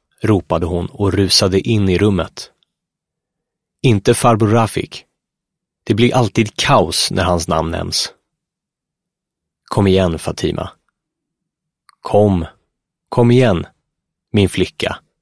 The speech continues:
sa pappa och dansade en indisk dans runt henne, samtidigt som han sjöng en sång från hemlandet. Vi kommer att ha Danmarks vackraste julgran.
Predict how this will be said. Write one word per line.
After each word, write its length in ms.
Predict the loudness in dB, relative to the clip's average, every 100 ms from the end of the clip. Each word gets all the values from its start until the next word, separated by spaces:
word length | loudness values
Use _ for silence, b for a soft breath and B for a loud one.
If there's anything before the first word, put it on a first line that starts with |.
| _ _ _ -8
sa 240 | -2 0
pappa 540 | 0 -4 -4 -4 -4 -4
och 180 | -6 -2
dansade 520 | 0 0 0 0 0
en 100 | 0
indisk 560 | 0 0 2 2 0 -2
dans 500 | 0 0 0 -4 0
runt 320 | 0 0 -2
henne, 300 | -6 -6 -10 -16 _ _ _
samtidigt 540 | -2 0 0 -2 -4 -2
som 140 | 0
han 100 | -2
sjöng 320 | 0 -2 -2
en 100 | -2
sång 440 | -2 0 2 0 -4
från 200 | -6 -4
hemlandet. 720 | -2 -2 0 -2 -4 -12 -20 _ _ _ _ _ _ _ _ _ _ _ _ _ _ _ _ _ _ _
Vi 120 | -2
kommer 260 | 2 4 4
att 120 | 2
ha 160 | 2 2
Danmarks 600 | 2 2 4 2 2 0
vackraste 640 | 0 0 -2 -4 -2 0
julgran. 600 | 0 0 0 0 -2 -4